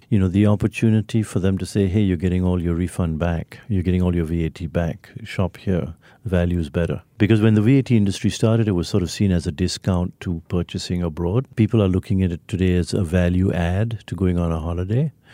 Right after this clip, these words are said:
So there's a, a such slight, subtle difference,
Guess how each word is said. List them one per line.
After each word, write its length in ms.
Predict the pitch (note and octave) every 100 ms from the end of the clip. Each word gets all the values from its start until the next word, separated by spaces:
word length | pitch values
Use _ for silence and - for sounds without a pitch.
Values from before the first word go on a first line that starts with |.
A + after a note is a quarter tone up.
| - -
So 140 | A2
there's 140 | F#2+
a, 140 | G#2 A2+
a 120 | A2
such 300 | - C3+ C3
slight, 320 | - B2 B2+
subtle 600 | - A#2 G2+ A2 G2+ G2 - - -
difference, 580 | G2+ F#2 - F2 F2+